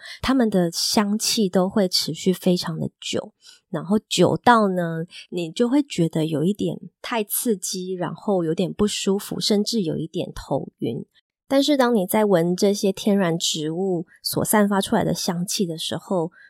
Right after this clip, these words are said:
却跟原本使用人工合成香精的气味是非常不一样的，它们的香气是非常有层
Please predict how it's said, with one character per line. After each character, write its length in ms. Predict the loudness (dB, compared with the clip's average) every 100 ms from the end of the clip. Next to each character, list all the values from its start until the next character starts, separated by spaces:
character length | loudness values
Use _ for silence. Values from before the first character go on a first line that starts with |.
| _
却 300 | 2 4 6
跟 420 | 6 4 4 0 -6
原 280 | 0 2 2
本 280 | 4 2 2
使 400 | -2 -4 -4 -2
用 280 | 0 0 -2
人 160 | -4 -2
工 180 | 0 0
合 200 | -2 -6
成 180 | -4 -4
香 260 | -4 -4
精 220 | -2 -2
的 80 | -2
气 320 | -4 -4 -4
味 160 | -2 -2
是 140 | -4
非 160 | -2 -4
常 120 | -4 -4
不 200 | -2 -2
一 140 | -2
样 240 | -2 -4 -8
的， 180 | -10 -12 -16 -20
它 160 | _ 0
们 220 | 2 2
的 100 | 0
香 300 | -2 -2 -4
气 180 | -2 -2
是 160 | -2 -4
非 160 | -2
常 160 | -4 -4
有 140 | -4 -6
层 280 | -10 -10